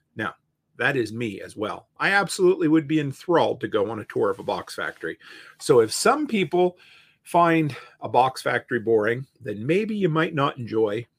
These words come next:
the five-gallon bucket story I'm gonna tell you. But for me, I think something as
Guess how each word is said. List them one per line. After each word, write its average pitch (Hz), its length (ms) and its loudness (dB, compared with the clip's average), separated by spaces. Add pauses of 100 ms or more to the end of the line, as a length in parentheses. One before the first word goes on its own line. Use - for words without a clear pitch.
(300)
the 127 80 -14
five-gallon 101 680 -6
bucket - 340 -10
story 90 320 -4
I'm 92 100 -12
gonna 82 180 -12
tell 90 220 -8
you. 85 140 -14 (220)
But 170 240 4 (220)
for 120 180 0
me, 196 340 2 (800)
I 220 200 4
think 113 520 -2
something 120 580 -2
as 117 560 -2